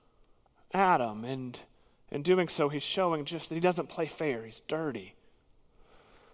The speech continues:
The phrasing of his question and the use of the negative is intentionally confusing. He's trying to plant seeds of doubt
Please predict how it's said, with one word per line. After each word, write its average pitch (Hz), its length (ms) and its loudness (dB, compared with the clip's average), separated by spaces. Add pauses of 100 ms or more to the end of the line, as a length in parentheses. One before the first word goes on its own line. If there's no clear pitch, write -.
(2250)
The 127 60 -6
phrasing 160 520 8
of 143 60 6
his 143 140 2
question 165 480 2
and 151 80 2
the 156 40 4
use 170 200 4
of 147 60 -6
the 139 60 8
negative 143 460 6
is 135 80 2
intentionally 139 720 -2
confusing. 131 800 -4
He's 139 140 -2
trying 226 340 4
to 190 60 8
plant 180 480 4
seeds 180 380 4
of 143 120 2
doubt 139 420 2